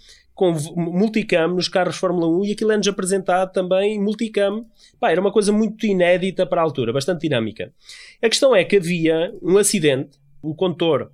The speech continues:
eh, era um dos gajos top na altura, na época, e eles pagaram-lhe imenso dinheiro para ele ter um acidente, espatifar-se, e a, a questão não era só essa, ele tinha que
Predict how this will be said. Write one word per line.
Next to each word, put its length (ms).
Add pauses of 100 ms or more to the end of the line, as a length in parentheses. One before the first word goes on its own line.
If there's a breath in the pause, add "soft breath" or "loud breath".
(520 soft breath)
eh, 340
era 120
um 60
dos 180
gajos 340 (160)
top 260
na 80
altura, 380
na 80
época, 420 (520 soft breath)
e 120
eles 120
pagaram-lhe 480
imenso 340
dinheiro 320
para 140
ele 140
ter 180
um 140
acidente, 440
espatifar-se, 840 (100)
e 140 (120)
a, 100
a 40
questão 260
não 120
era 120
só 160
essa, 200
ele 100
tinha 260
que 360